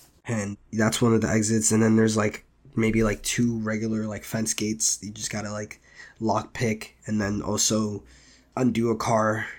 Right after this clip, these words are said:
Like, there's, like, a trip wire, electric trip wire, so you have to undo a car battery. There are, like, two exits like that. And then there's the basement exit. That's always there. You just have to figure out how to do it. It's the hardest exit to do because if you open it,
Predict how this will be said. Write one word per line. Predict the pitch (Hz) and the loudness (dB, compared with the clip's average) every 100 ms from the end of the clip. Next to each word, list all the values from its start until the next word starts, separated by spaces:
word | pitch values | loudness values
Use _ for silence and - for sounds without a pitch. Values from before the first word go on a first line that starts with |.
| - - | -20 -10
Like, | 107 - | -10 -4
there's, | 110 107 | -4 -2
like, | 107 | -4
a | 95 | -4
trip | - 117 107 | -4 -4 -4
wire, | 110 107 110 | -4 -4 -4
electric | 107 104 - - | -4 -6 -6 -6
trip | 107 | -8
wire, | 101 104 104 | -6 -6 -6
so | |
you | 104 | -6
have | 107 | -6
to | - - | -6 -6
undo | 107 101 | -8 -8
a | |
car | 95 107 104 | -6 -6 -4
battery. | 104 107 107 107 _ _ _ _ - | -6 -6 -8 -10 _ _ _ _ -8
There | 104 104 | -4 -2
are, | |
like, | 101 - | -4 -6
two | 110 85 | -4 -4
exits | 101 98 101 | -6 -6 -6
like | 95 | -6
that. | 98 98 98 - - | -6 -6 -6 -12 -14
And | 95 101 | -10 -8
then | 98 | -6
there's | 98 101 | -6 -6
the | - | -8
basement | 92 101 - - 147 | -6 -4 -2 -4 -6
exit. | 110 104 107 101 - _ - - - - - | -8 -8 -6 -8 -12 _ -20 -20 -20 -20 -18
That's | 92 92 | -12 -10
always | - 101 101 98 101 | -6 -4 -2 -4 -4
there. | 95 92 | -6 -6
You | 95 - _ - | -8 -12 _ -10
just | 120 - | -4 -2
have | 107 | -2
to | 101 | -6
figure | - 95 92 | -4 -4 -2
out | 95 107 | -4 -4
how | 101 | -6
to | 95 | -4
do | 101 | -4
it. | |
It's | - | -2
the | 101 | -4
hardest | - 110 101 101 - | -4 -2 -2 -4 -6
exit | 101 101 101 - | -6 -8 -12 -10
to | - | -10
do | 98 107 101 | -8 -8 -10
because | 104 - 101 - - - _ _ - | -10 -8 -8 -10 -14 -20 _ _ -12
if | 92 - | -8 -4
you | 98 | -4
open | 98 104 98 | -4 -4 -6
it, | 95 | -6